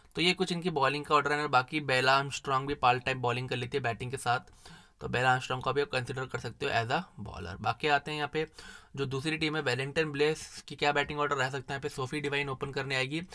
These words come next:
जो कि अभी इन्होंने अभी कल, आज ही मेरे ख्याल से इन्होंने जो अपना स्क्वाड अनाउंस किया है ऑस्ट्रेलिया वुमेन के लिए इंटरनेशनल लेवल का, उसमें कैप्टन जो बनाया गया वो सोफी डिवाइन को बनाया गया। और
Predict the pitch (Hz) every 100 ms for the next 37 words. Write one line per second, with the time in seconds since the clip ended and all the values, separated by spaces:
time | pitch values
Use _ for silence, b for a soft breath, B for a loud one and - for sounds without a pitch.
0 | B B B 131 135 151 151 147 147 147
1 | 147 147 143 - 139 117 120 131 147 151
2 | 147 139 143 147 147 143 143 147 - 127
3 | 131 143 139 135 143 143 156 B B B
4 | - 123 127 - 156 156 151 143 147 143
5 | 151 147 165 160 131 127 135 139 147 131
6 | 135 147 143 151 139 185 147 143 147 143
7 | 135 131 135 135 135 135 131 123 123 135
8 | 131 127 127 139 - B B B B -
9 | 117 117 117 120 120